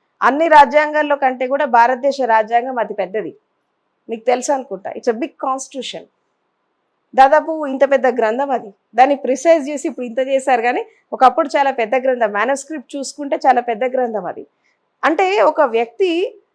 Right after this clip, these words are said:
ఒక దేశానికి ఒక దశ దిశ చూపించి, ఒక దేశం ఎలా నడవాలి, పొలిటీషియన్స్ ఎలా ఉండాలి, అడ్మినిస్ట్రేషన్ ఎలా ఉండాలి, క్యాపిటలిజం ఎలా ఉండాలి,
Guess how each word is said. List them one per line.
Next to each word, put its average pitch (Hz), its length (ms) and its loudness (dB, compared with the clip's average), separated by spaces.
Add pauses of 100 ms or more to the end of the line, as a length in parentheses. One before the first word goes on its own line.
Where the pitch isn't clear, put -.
(160)
ఒక 247 140 4
దేశానికి 330 1080 0
ఒక - 140 0
దశ 226 280 2 (120)
దిశ 269 220 -4 (220)
చూపించి, 262 540 -10 (920)
ఒక 262 200 8
దేశం 277 460 4
ఎలా 285 200 4
నడవాలి, 208 560 -2 (400)
పొలిటీషియన్స్ 294 600 0
ఎలా 254 240 2
ఉండాలి, 190 480 -2
అడ్మినిస్ట్రేషన్ 302 800 -4
ఎలా 233 220 0
ఉండాలి, 190 340 -4 (320)
క్యాపిటలిజం 330 640 -2
ఎలా 269 240 0
ఉండాలి, 190 400 -8